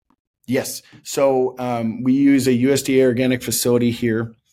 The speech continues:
Um, all the mushrooms are grown on organic millet. Um, traditional substrates or food source for the mushrooms has been myceliated brown rice, which we don't have as much of a problem, but I understand the pushback that,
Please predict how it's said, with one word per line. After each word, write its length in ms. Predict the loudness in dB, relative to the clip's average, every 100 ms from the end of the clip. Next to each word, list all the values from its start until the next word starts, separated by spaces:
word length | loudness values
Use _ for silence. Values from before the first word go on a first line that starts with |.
| -16 -16 _ -8
Um, 340 | -4 -2 -4 0
all 200 | 0 4
the 80 |
mushrooms 420 | 2 2 0 -2 -2
are 80 |
grown 440 | -2 -2 0 0 -2
on 500 | -4 -6 -4 -4 -6
organic 500 | -6 -4 -2 -2 -2
millet. 480 | -4 0 0 -2 _ _ _ -20 _ -10
Um, 640 | -6 -4 -4 -6 -6 -8 -10
traditional 640 | -12 -2 -2 0 -2 -2 -2
substrates 760 | -2 -2 -4 -4 -2 -2 -4
or 300 | -6 -8 -10 _ _
food 300 | -2 0 0
source 280 | -2 -2 -4
for 200 | -4 -2
the 80 |
mushrooms 520 | -2 -4 -6 -4 -4 -6
has 140 | -10
been 460 | -6 -4 -4 -8 -12 _ _ _ -6
myceliated 600 | -4 -2 0 2 0 -4
brown 300 | -4 -4 -6
rice, 400 | -8 -8 -8 -4
which 340 | -4 -4 -8
we 160 | -4 0
don't 180 | 0 2
have 160 | 0
as 140 | 0 -2
much 180 | -4 -4
of 60 |
a 80 | -6
problem, 340 | -4 0 0
but 140 | 0 0
I 80 | 2
understand 600 | 2 0 -2 -2 0 -2
the 60 |
pushback 680 | -2 -8 -8 -8 -8 -8 -6
that, 320 | -2 -2 -4